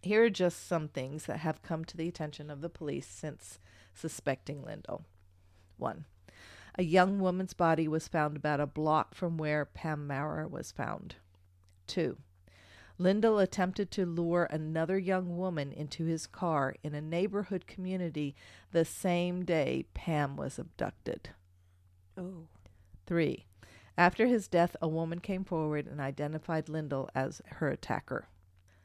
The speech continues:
Speaker 1: Four, detectives uncovered a report that a woman had told police that someone had tried to abduct her from the same mall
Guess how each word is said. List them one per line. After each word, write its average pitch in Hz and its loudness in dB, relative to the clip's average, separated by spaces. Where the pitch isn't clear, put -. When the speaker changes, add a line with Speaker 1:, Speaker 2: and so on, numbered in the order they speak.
Speaker 1:
Four, - -4
detectives 185 2
uncovered 160 0
a 147 0
report 156 -2
that 156 0
a 151 0
woman 156 -4
had 185 -4
told 180 -2
police 165 -2
that - -12
someone 190 -2
had 180 -4
tried 185 0
to 208 -6
abduct 170 -2
her 139 -2
from 160 -2
the 143 -6
same 175 0
mall 165 2